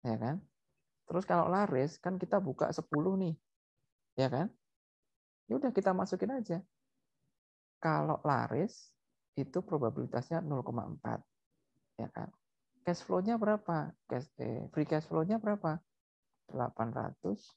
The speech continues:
ribu. Terus ini kalau satu. Nah kan tadi kalau laris kita buka sepuluh. Berarti kali sepuluh. Nah, terus yang kedua,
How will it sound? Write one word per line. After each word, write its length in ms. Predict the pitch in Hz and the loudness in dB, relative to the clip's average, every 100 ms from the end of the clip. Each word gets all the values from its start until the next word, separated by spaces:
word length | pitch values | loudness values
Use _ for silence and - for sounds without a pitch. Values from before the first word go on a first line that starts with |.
| _ _ _ _ - | _ _ _ _ -14
ribu. 500 | - - - 107 - _ _ _ _ _ _ _ _ _ _ _ _ | -12 -12 -6 -6 -6 _ _ _ _ _ _ _ _ _ _ _ _
Terus 400 | - 185 240 - _ _ _ _ _ - | 2 2 2 -6 _ _ _ _ _ -4
ini 220 | 117 123 | -2 0
kalau 320 | 185 151 151 170 | 0 2 2 0
satu. 540 | 180 185 220 202 208 - _ _ _ _ _ 131 | -4 -2 0 0 -2 -10 _ _ _ _ _ -4
Nah 60 | |
kan 160 | 139 175 | -2 2
tadi 180 | 147 180 | 2 0
kalau 240 | 185 160 156 | 0 2 2
laris 260 | 135 196 | 0 0
kita 220 | - 208 214 | -2 -2 0
buka 240 | 143 135 | 2 2
sepuluh. 480 | 151 - 214 190 185 - _ _ | 0 2 2 2 0 -6 _ _
Berarti 240 | - 127 165 | -12 -10 -6
kali 240 | 156 165 | -4 -4
sepuluh. 400 | - - 208 190 - _ _ _ _ _ _ _ _ _ _ _ _ _ _ _ _ _ _ _ - | -8 -8 -6 -8 -12 _ _ _ _ _ _ _ _ _ _ _ _ _ _ _ _ _ _ _ -4
Nah, 240 | 110 110 117 - _ _ _ _ _ _ _ _ _ - | -2 0 -4 -12 _ _ _ _ _ _ _ _ _ -6
terus 320 | 123 170 208 | -2 -2 -2
yang 160 | 127 123 | -4 -2
kedua, 440 | 127 123 131 196 | -2 2 4 2